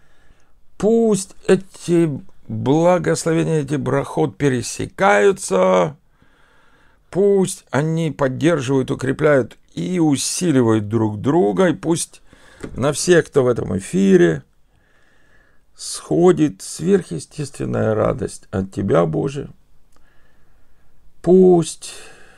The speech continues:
эта радость окутывает каждого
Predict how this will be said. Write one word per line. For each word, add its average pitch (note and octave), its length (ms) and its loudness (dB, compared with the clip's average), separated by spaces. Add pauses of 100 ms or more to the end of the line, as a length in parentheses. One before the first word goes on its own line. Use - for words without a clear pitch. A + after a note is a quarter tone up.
(300)
эта A#2 280 -4
радость A#2 600 0 (640)
окутывает F#3+ 840 2
каждого B2+ 600 -4